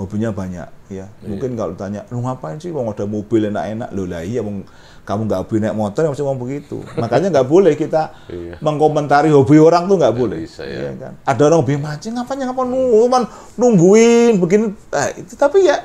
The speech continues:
Speaker 1: itulah mungkin ada ke-,
Speaker 2: Iya.
Speaker 1: ada hal lain yang didapatkan dari situ.
Speaker 2: Iya.
Speaker 1: Mau hobi pelihara perkutut gitu kan.
Speaker 2: Iya.
Speaker 1: Macam-macam.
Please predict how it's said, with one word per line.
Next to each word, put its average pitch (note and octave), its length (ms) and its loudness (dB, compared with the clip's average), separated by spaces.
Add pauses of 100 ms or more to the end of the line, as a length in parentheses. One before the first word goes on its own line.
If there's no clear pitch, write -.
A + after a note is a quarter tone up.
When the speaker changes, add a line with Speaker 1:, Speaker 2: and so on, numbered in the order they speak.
Speaker 1:
itulah F4+ 400 2
mungkin E4+ 240 -2
ada F#3+ 320 0
ke-, G#3+ 160 -2
Speaker 2:
Iya. D#2 480 -12 (160)
Speaker 1:
ada F3+ 240 -2
hal E3+ 160 0
lain A3 320 -4
yang G3 160 -4
didapatkan D3+ 480 -4
dari D#3+ 240 -4
situ. F#3+ 400 -10
Speaker 2:
Iya. E2+ 320 -14 (400)
Speaker 1:
Mau D3+ 160 -4 (160)
hobi C#3+ 640 4 (340)
pelihara D#3+ 340 4
perkutut E3 720 4
gitu D3+ 240 -6
kan. E3+ 80 -10
Speaker 2:
Iya. E3 240 -10
Speaker 1:
Macam-macam. C#4+ 720 2